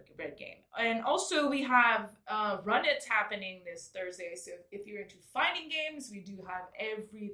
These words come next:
Thursday a fighting game tournament. It's open for everyone to join, East Coast, West Coast, in America, Canada. Um,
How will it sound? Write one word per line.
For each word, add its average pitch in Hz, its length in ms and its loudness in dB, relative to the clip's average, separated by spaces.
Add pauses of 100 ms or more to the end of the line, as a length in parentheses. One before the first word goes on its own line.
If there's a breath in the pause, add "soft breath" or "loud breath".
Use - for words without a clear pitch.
Thursday 165 480 -14 (560)
a 180 160 -10 (120)
fighting 185 560 2
game 175 260 -10 (160)
tournament. 214 600 -4
It's - 300 -12
open 254 420 2
for - 220 -8
everyone 233 500 0
to 226 140 -4
join, 220 400 -6
East 233 280 -10
Coast, 214 280 -6 (100)
West 233 320 -2
Coast, 214 320 -4 (400 soft breath)
in 226 160 -2
America, 202 800 0 (100)
Canada. 196 640 0 (420 loud breath)
Um, 175 300 -12